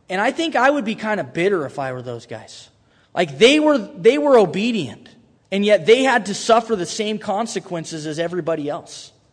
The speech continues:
They had to wander around in the desert just like everybody else. Now, of course, they got to enter in and nobody else from their generation got to. But they still had to wander around for forty years. The, the,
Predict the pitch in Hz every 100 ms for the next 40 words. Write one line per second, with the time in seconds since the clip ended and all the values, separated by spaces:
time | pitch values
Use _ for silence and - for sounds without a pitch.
0 | - 202 262 240 190 156 185 214 240 240
1 | 208 185 196 214 208 185 139 180 220 180
2 | 165 165 208 233 208 214 202 196 185 196
3 | 196 - - - - 202 190 - 269 240
4 | 151 175 269 262 226 226 208 214 190 170
5 | 262 240 170 165 196 220 180 185 180 175
6 | 208 202 190 165 175 151 170 156 156 156
7 | 151 131 180 247 - - _ _ - 175
8 | 180 175 247 285 254 175 160 175 185 180
9 | 156 165 233 220 151 - 175 165 135 160
10 | 220 180 - - _ _ _ - 180 180
11 | 165 156